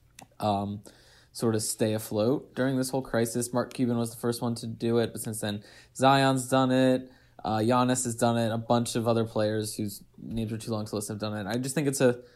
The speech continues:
really cool sign of, like, social solidarity amongst all of this, that, like, this is out of your control, like, your livelihood is being taken away, but we're still gonna support you anyway.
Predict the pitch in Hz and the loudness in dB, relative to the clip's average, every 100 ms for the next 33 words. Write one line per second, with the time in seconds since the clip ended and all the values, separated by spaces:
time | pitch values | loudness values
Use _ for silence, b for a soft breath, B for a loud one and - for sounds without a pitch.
0 | B B - 123 127 127 123 - 113 113 | B B 2 4 4 4 0 2 4 4
1 | 113 113 107 - - 123 117 113 117 110 | 4 2 2 -2 -4 -2 -2 0 2 4
2 | 104 107 117 117 117 117 117 117 117 117 | 2 0 2 0 0 2 2 2 0 0
3 | 110 76 101 104 - _ b b b b | -2 0 0 -2 -8 _ b b b b
4 | - 120 127 117 120 120 120 131 113 - | -6 -4 0 4 4 4 2 0 -2 2
5 | 110 110 107 104 71 107 113 107 104 113 | 4 4 2 0 -2 -4 0 2 2 0
6 | 110 101 107 113 104 107 104 104 101 104 | -4 -6 -6 -6 -6 -2 -2 -2 -2 -4
7 | - 110 104 107 - - 92 95 95 - | -4 -4 -4 -6 -8 -10 -10 -8 -10 -10
8 | - | -12